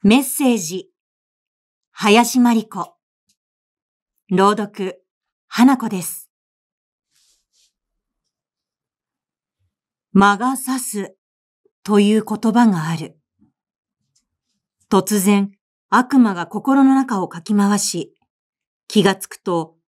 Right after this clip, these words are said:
悪いことをしてしまうという意味らしい。何かの雑誌をめくっていたとき、町田留美は、この言葉を目にし、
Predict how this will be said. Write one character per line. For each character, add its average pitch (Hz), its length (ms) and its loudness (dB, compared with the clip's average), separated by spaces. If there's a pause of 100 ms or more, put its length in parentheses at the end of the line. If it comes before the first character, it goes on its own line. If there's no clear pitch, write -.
(160)
悪 202 340 0
い 285 80 -2
こ 226 160 -8
と 202 140 -6
を 175 80 -6
し - 100 -12
て 226 120 -2
し 254 120 -2
ま 269 160 2
う 269 60 -4
と 214 100 -6
い 180 100 -4
う 160 100 -6
意 160 120 -6
味 175 140 -4
ら 175 100 -6
し - 160 -4
い。 165 240 -10 (2500)
何 302 260 2
か 294 140 -4
の 240 80 2
雑 196 200 -6
誌 240 120 -6
を 220 80 -2
め 196 120 0
く 220 120 -6
っ 233 40 -4
て 233 200 -2
い 226 60 -2
た 226 100 -4
と 226 120 -6
き、 214 360 -8 (1040)
町 190 360 0
田 233 160 -2
留 220 140 0
美 233 180 2
は、 165 280 -10 (680)
こ 226 160 2
の 262 160 6
言 277 260 -4
葉 262 200 0
を 190 80 -2
目 208 160 2
に 226 100 4
し、 180 460 -6